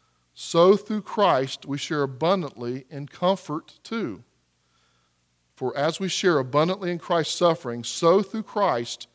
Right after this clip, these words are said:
we share abundantly in comfort too.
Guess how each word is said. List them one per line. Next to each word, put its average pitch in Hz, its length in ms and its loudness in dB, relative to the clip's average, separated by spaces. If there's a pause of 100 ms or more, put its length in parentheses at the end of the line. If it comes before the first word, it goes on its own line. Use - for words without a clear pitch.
(240)
we 139 80 -8
share 151 260 -4
abundantly 131 800 -2 (400)
in 120 140 -8
comfort 175 640 -4 (360)
too. 120 440 -8